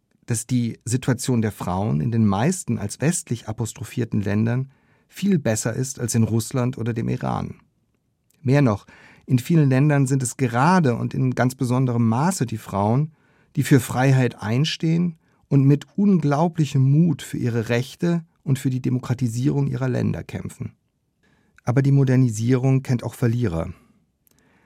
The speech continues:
Sie kommt sozusagen nicht ohne Verluste daher. Und Deutschland, ja, man müsste eigentlich genauer sagen, der deutschsprachige Kulturraum im neunzehnten Jahrhundert,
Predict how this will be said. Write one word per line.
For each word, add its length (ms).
Sie 140
kommt 260
sozusagen 800
nicht 300
ohne 260
Verluste 480
daher. 500
Und 340
Deutschland, 720
ja, 120
man 120
müsste 280
eigentlich 260
genauer 360
sagen, 440
der 120
deutschsprachige 1000
Kulturraum 840
im 100
neunzehnten 580
Jahrhundert, 680